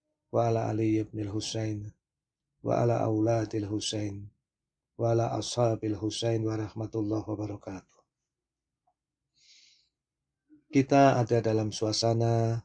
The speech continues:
bulan duka, duka cita meliputi semesta.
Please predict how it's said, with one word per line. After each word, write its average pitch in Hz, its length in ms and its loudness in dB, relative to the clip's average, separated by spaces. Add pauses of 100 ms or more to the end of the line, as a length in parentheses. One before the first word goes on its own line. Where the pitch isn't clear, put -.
(800)
bulan 107 320 -2
duka, 107 480 -4 (880)
duka 110 320 -4
cita 107 560 -4 (800)
meliputi 104 1120 -4 (480)
semesta. 120 640 0